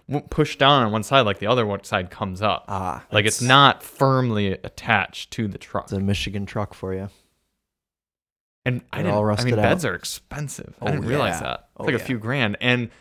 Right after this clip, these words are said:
Speaker 1: dude, I, that's the other problem with this color. I can't find a single part
Speaker 2: I bet it's a
Speaker 1: that's
Speaker 2: very,
Speaker 1: this
Speaker 2: I bet it's
Speaker 1: color.
Speaker 2: a super rare
Speaker 1: Uh,
Speaker 2: color.
Speaker 1: yeah.
Speaker 2: It's gotta be.
Speaker 1: I think it's
Speaker 2: Yeah.
Speaker 1: pretty rare,
Speaker 2: Yeah.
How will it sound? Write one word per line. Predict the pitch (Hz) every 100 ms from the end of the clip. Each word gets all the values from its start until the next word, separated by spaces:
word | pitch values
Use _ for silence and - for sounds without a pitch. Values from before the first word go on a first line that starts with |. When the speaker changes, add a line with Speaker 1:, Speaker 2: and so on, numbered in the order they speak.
| _
Speaker 1:
dude, | - 131 -
I, | 123 - _ -
that's | 139 143
the | 139
other | 135
problem | 139 127 107
with | 104 101
this | 95
color. | - 101 107 151 180 _ _ _
I | 120
can't | - 127
find | 120 123 104
a |
single | - 127 113 104
part | - 92
Speaker 2:
I |
bet | 117 180
it's | 180
a |
Speaker 1:
that's | 95
Speaker 2:
very, | 104 101
Speaker 1:
this | 98
Speaker 2:
I | 104
bet | 117
it's | 107
Speaker 1:
color. | -
Speaker 2:
a |
super | - 98 95
rare | 78 80
Speaker 1:
Uh, | -
Speaker 2:
color. | - 113
Speaker 1:
yeah. | 92
Speaker 2:
It's | -
gotta | - 87 82
be. | 95
Speaker 1:
I | 101
think | 117 113
it's | 80
Speaker 2:
Yeah. | 60
Speaker 1:
pretty | 98
rare, | 71 52 - - -
Speaker 2:
Yeah. | -